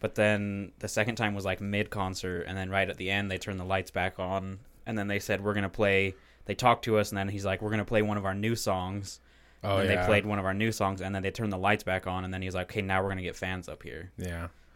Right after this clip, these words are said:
Speaker 1: So it was, like, three or four times that he stopped and talked to the crowd.
Speaker 2: I just thought, you know, and Jared, Jared was like, I guess rightfully so, you know, he's like, "They're older guys, man. They've been doing this forever." And I was like, "Yeah, but fucking move around a little bit, you know?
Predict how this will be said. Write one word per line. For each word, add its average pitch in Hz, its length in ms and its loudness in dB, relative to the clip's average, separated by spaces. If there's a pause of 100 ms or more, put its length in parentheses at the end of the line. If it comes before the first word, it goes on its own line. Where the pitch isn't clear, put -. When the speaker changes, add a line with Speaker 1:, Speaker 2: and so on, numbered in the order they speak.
Speaker 1:
So - 80 -4
it 110 40 0
was, 127 100 0
like, 139 160 2
three 117 180 0
or 107 60 2
four 104 220 -2
times 98 320 0
that - 100 -12
he 98 200 -8 (100)
stopped 95 340 0
and - 100 -16
talked 92 240 -6
to - 60 -16
the - 80 -20
crowd. 87 460 -4 (240)
Speaker 2:
I 143 80 6
just 165 240 2
thought, 123 320 10 (520)
you 131 120 0
know, 117 280 6
and 117 220 2
Jared, 113 480 10 (220)
Jared 113 340 6
was 104 140 0
like, 98 400 2 (360)
I 156 120 2
guess 160 420 4
rightfully 101 540 4
so, 90 580 4 (720)
you - 60 -8
know, 85 240 -2 (160)
he's 95 140 -4
like, 95 140 0
"They're 180 160 6
older 127 340 8
guys, 98 340 6
man. 104 220 2
They've 107 100 2
been 107 120 0
doing 101 180 2
this 92 160 -4
forever." 85 720 0
And 113 80 -10
I 113 40 -8
was 120 120 -8
like, 127 200 -12
"Yeah, 208 220 -8
but - 80 -14
fucking - 340 -8
move 214 200 2
around 214 320 -2
a 127 60 0
little 95 260 -2
bit, 82 260 -2
you 82 80 -4
know? 131 520 8